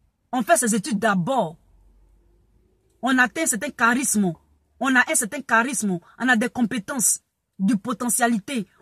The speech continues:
On a des habilités, des compétences. Et puis on va faire la politique. On fait faire la politique pour servir son pays.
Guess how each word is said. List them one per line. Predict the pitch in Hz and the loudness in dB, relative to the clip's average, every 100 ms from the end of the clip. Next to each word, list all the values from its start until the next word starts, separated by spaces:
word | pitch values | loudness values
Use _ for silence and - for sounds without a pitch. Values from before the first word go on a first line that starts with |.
| - | -2
On | 240 | 0
a | 240 | 2
des | 226 226 | 2 2
habilités, | 208 226 233 - 220 | 4 4 2 -2 -4
des | 233 | -4
compétences. | - 214 240 - 269 - - - | -2 -4 -4 -4 -2 -2 -2 -6
Et | 214 | -6
puis | 294 | -2
on | |
va | 247 | -4
faire | 240 254 | -2 -4
la | 190 | -4
politique. | 208 208 - 208 _ - - | -2 -2 -2 -8 _ -16 -6
On | 240 | -4
fait | 320 | -4
faire | - 277 | -2 2
la | 247 | 2
politique | 208 247 190 269 | 2 -2 -2 -6
pour | - 226 | -2 2
servir | - 240 214 185 | 4 4 2 2
son | - 202 | 0 0
pays. | - 226 240 196 | 2 2 2 0